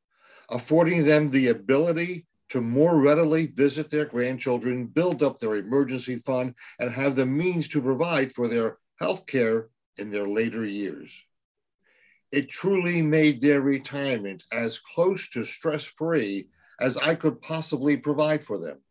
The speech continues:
That's what adding housing wealth to your retirement plan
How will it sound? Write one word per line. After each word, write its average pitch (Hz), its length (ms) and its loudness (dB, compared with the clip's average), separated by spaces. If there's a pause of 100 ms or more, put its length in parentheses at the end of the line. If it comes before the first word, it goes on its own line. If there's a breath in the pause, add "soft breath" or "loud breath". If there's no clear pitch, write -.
(960)
That's 156 320 2
what 143 400 4
adding 135 360 0
housing 120 480 -2
wealth 98 280 -2 (160)
to 117 80 -8
your 120 160 2
retirement 117 720 -4
plan 87 420 -10